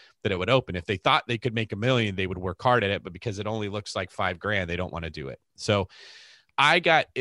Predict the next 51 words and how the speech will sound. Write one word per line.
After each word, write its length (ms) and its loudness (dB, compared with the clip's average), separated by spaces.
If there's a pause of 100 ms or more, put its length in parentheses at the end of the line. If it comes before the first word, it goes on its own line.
(140)
uh, 480 2
I 120 -4
joined 300 4
GoBundance, 800 0
and 160 0
then 120 2
I 60 2
met 200 2
Hal 280 4
Elrod, 420 2
who 100 2
wrote 220 -2
The 80 -10
Miracle 340 -4
Morning. 360 -4 (460)
He 240 2
introduced 520 0
me 80 -2
to 80 0
Brandon 340 -2
Turner, 460 -4 (480)
and 360 -2
they 220 4
got 240 2
me 140 -2
on 280 0
the 80 -8
Bigger 260 -4
Pockets 360 -6
podcast. 640 -2 (840)
When 180 4
I 120 6
did 320 0
the 80 2
podcast, 720 -2
Brandon 300 -2
said, 220 0
"That 160 0
was 140 -4
amazing. 460 -2
One 120 -2
of 80 -4
the 60 -10
best 240 -2
shows 220 -2
we've 140 -8
done. 300 0
You 80 -2
did 180 -4
so 220 -4
good." 420 0